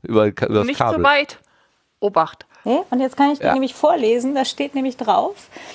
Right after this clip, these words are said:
Speaker 3: äh, also auf dem Typenschild steht V E B Klingenthaler, Harmonikawerke Klingenthal, Deutsche Demokratische Republik. Stromart Wechselstrom, dann gibt's eine, äh, sechsstellige Fabrikationsnummer,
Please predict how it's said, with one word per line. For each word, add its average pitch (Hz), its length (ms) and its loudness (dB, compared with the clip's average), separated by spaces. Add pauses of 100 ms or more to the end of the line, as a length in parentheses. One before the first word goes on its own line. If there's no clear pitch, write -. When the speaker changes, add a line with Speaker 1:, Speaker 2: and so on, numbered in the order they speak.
(380)
Speaker 3:
äh, - 60 0
also 233 340 2
auf 233 140 0
dem 240 180 -2
Typenschild 220 680 -2
steht 233 280 -8
V - 260 0
E 247 140 -4
B 247 180 -2
Klingenthaler, 208 920 -2 (280)
Harmonikawerke 233 1120 0
Klingenthal, 214 840 -4 (120)
Deutsche 285 340 -2
Demokratische 220 800 -4
Republik. 208 600 -6 (560)
Stromart 254 840 -6
Wechselstrom, 277 800 -2
dann 214 120 -4
gibt's 214 220 -10
eine, 214 80 -4 (180)
äh, 208 240 2
sechsstellige 220 640 -6
Fabrikationsnummer, 233 1300 -2